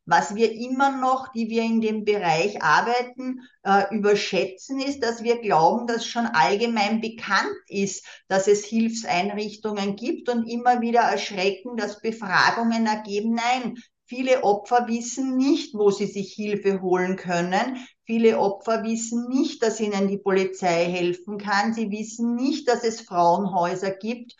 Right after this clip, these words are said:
oder sie haben ein völlig falsches Bild von dieser Unterstützung. Und deswegen ist es wichtig, dass wir immer und immer wieder auch Aufklärungsarbeit in dem Bereich leisten.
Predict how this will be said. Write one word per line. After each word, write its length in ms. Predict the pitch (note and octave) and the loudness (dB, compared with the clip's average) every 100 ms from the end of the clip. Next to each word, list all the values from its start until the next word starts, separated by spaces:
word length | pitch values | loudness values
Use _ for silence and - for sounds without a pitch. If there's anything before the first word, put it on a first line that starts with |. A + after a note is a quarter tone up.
| _ | _
oder 240 | G3+ G3+ G#3+ | 0 2 0
sie 240 | A3+ G3+ | -2 0
haben 220 | G3+ G3+ | 2 2
ein 180 | G#3 G3+ | -2 -4
völlig 440 | G3+ G3 A3 - | 0 2 0 -4
falsches 640 | - F3+ F#3+ - A3+ A3 - | 0 2 2 0 -4 -6 -10
Bild 400 | A#3+ C#4+ C#4+ - - _ - | -4 -2 -2 -6 -16 _ -8
von 180 | G#3+ G#3 | -4 -4
dieser 360 | G#3 G3+ F#3+ | -4 -2 2
Unterstützung. 920 | F#3+ F#3+ F#3+ F#3 - G3+ G3+ - A3+ A#3+ A#3 | 2 0 -2 -2 -2 -4 -4 -4 0 2 0
Und 140 | A3+ | 2
deswegen 420 | G3 G3 A3 A3+ | 0 0 -2 0
ist 160 | A3+ A3+ | 0 0
es 220 | A3+ G3+ | -4 -6
wichtig, 600 | G#3 G#3 - A#3 A3+ - _ | -8 -8 -6 -6 -6 -12 _
dass 200 | G3+ G3 | -6 -4
wir 220 | G3+ G#3 | -2 0
immer 380 | A3+ A3+ A#3 A3+ | 2 4 4 4
und 180 | A3+ A3+ | 2 0
immer 300 | A3 A3+ G3+ | 0 0 -2
wieder 260 | G#3+ G#3 G3+ | 0 2 2
auch 140 | G3+ | 2
Aufklärungsarbeit 1160 | E3+ E3+ - F3 E3 D#3+ E3 - D#3+ D#3 D#3+ E3 | 0 0 -2 -2 -2 -2 -6 -2 2 2 0 -4
in 160 | E3 | -6
dem 200 | D#3+ D#3+ | -4 -2
Bereich 420 | E3 D#3 D3+ D3+ | -2 0 0 -2
leisten. 760 | D#3 D3 D3 - D3 D3 D3 | -4 -4 -6 -8 -6 -6 -6